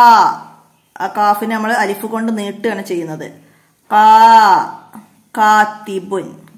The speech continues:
കാത്തിബുൻ, കാത്തിബുൻ. അടുത്തത് നോക്കൂ, ശു, കൂ. ലമ്മിനെ വാവ് കൊണ്ട് നീട്ടുന്നു. ശുക്കൂറുൻ, ശു, കൂ,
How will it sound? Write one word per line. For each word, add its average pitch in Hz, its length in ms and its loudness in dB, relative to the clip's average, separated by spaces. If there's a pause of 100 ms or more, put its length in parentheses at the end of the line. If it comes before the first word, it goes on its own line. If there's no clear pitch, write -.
(100)
കാത്തിബുൻ, 202 1800 -6 (220)
കാത്തിബുൻ. 202 720 -2 (1040)
അടുത്തത് 220 340 -6
നോക്കൂ, 214 280 -6 (380)
ശു, 226 180 -6 (720)
കൂ. 220 120 -6 (760)
ലമ്മിനെ 196 560 -6 (480)
വാവ് 180 260 -2 (100)
കൊണ്ട് 202 280 -6
നീട്ടുന്നു. 175 420 -12 (160)
ശുക്കൂറുൻ, 240 1160 -4 (680)
ശു, 233 160 -6 (540)
കൂ, 254 140 -6